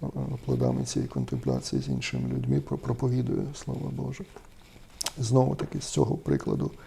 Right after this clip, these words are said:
е, вона є нашою покровителькою. Знову таки, ці інші особи, ні? Ну і врешті те, що і називаємо апостола апостольором,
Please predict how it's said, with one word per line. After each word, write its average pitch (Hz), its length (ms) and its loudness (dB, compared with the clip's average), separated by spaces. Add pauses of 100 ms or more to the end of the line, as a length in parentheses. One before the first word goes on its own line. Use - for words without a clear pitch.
(920)
е, 120 200 8
вона 123 300 8
є 135 60 4
нашою 131 360 0
покровителькою. 65 840 2 (140)
Знову 143 320 6
таки, 135 280 2
ці - 200 4 (200)
інші 131 360 6
особи, - 460 -2 (120)
ні? 67 160 0 (840)
Ну 175 180 10
і 160 140 12
врешті 156 800 10 (420)
те, 151 180 10
що 139 260 6
і 135 80 8
називаємо 131 1120 8 (220)
апостола 131 680 6
апостольором, 127 800 4